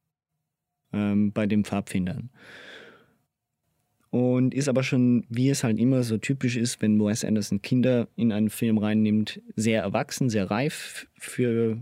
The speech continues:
für das, was er ist. Und er verliebt sich in ein anderes Mädchen und haut dann mit diesem Mädchen, was ebenfalls, auch wieder typisch Wes Anderson, sehr depri drauf ist, ähm,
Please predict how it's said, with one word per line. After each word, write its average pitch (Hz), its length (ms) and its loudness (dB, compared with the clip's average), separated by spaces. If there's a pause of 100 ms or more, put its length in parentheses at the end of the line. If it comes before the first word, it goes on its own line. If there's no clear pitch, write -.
für - 180 -8
das, 110 220 -4
was 107 140 -4
er 95 80 -2
ist. 143 280 -4 (1300)
Und 131 120 0
er 135 120 2
verliebt 139 360 0
sich 143 220 -2
in 123 120 0
ein 120 120 0
anderes 123 320 0
Mädchen 107 640 0
und 110 280 0
haut 123 220 -2
dann 123 140 2
mit 120 160 0
diesem 110 220 0
Mädchen, 139 480 0
was 110 180 -2
ebenfalls, 143 580 0 (220)
auch 92 240 -2
wieder 123 180 0
typisch 135 360 -2
Wes 127 180 0
Anderson, 127 400 -2 (320)
sehr 110 320 0
depri 110 500 0
drauf 117 440 -2
ist, 98 260 -4 (320)
ähm, 107 440 0